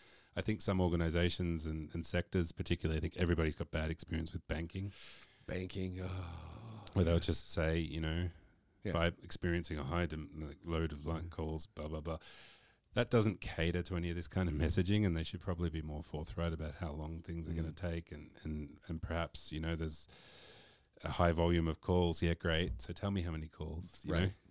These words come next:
Speaker 1: know?
Speaker 2: right.
Speaker 1: It's not, not difficult to program this stuff to do that
Speaker 2: So
Speaker 1: kind of
Speaker 2: that
Speaker 1: thing. We're expe-, we, you know, we've got o-, over a hundred people in the queue. Do you wanna call back later or press zero to leave a different phone number to call you back on? Something like that
Speaker 2: Right.
Speaker 1: can ex-, improve the experience, but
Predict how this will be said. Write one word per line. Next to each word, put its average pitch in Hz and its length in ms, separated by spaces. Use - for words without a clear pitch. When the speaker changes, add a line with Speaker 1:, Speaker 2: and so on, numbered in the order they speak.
Speaker 1:
know? 92 80
Speaker 2:
right. 80 100
Speaker 1:
It's 82 180
not, 113 160
not 98 140
difficult - 440
to 76 200
program 78 440
this 76 120
stuff - 280
to - 100
do 92 240
that 82 140
Speaker 2:
So 123 100
Speaker 1:
kind 110 100
of 90 80
Speaker 2:
that 90 60
Speaker 1:
thing. 85 100
We're 101 120
expe-, - 260
we, 92 120
you 82 80
know, 80 80
we've 87 100
got 101 120
o-, 92 180
over 87 180
a 80 40
hundred 85 300
people 85 280
in 76 60
the 78 80
queue. 80 280
Do 78 80
you 78 60
wanna 90 160
call 85 200
back 78 260
later 78 340
or 80 140
press 87 280
zero 78 440
to - 120
leave 78 400
a 78 40
different - 340
phone 80 180
number 76 220
to 85 80
call 80 220
you 73 100
back 76 260
on? 78 160
Something 147 220
like 131 160
that 95 320
Speaker 2:
Right. 101 240
Speaker 1:
can 92 240
ex-, - 160
improve 92 320
the 82 80
experience, 110 540
but 80 100